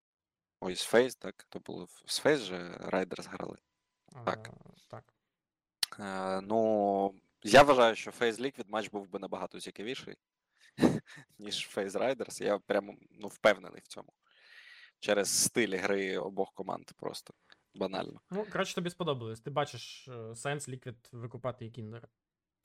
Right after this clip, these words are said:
Speaker 1: Ну, якщо вони зможуть це зробити, то сенс бачу, так. Я не знаю, скільки, е, діди в Liquid ще зможуть так програти, ну, в такій формі, але, ну, виглядало дуже добре.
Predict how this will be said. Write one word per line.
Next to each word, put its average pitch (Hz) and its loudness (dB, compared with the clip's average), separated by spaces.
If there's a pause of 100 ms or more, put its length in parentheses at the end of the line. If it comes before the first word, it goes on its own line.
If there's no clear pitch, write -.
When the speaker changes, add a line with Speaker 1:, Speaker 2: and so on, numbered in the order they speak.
(440)
Speaker 1:
Ну, 226 2
якщо 220 6
вони 196 0
зможуть 165 0
це - -2
зробити, 143 0
то 104 0
сенс 117 -2
бачу, - -2
так. - -6
Я 104 4
не 107 4
знаю, 123 10
скільки, 120 -2
е, 104 0
діди 107 4
в 95 -4
Liquid 101 -2
ще - -2
зможуть 95 -4
так - -2
програти, 110 0
ну, 95 -10
в - -20
такій 92 -8
формі, 95 0
але, 95 2 (720)
ну, 117 2
виглядало 113 8
дуже 190 -4
добре. 135 -6